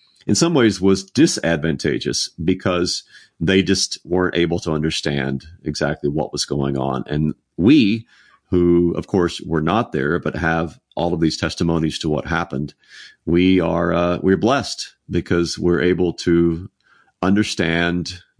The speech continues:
in, in all of its fullness the, the work of God, not just in the ministry of Jesus, but from the creation of the world until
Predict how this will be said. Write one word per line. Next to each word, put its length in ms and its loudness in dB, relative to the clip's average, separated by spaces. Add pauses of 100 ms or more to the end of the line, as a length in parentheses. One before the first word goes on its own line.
in, 520 0 (240)
in 160 0
all 240 0
of 100 0
its 160 -4
fullness 760 0 (580)
the, 600 -2
the 160 -2
work 360 0
of 120 -6
God, 400 0
not 220 0
just 340 -4 (120)
in 80 0
the 60 2
ministry 380 -2
of 80 -2
Jesus, 380 0
but 220 -4
from 140 -4
the 80 0
creation 420 0
of 40 0
the 80 2
world 580 2 (140)
until 800 0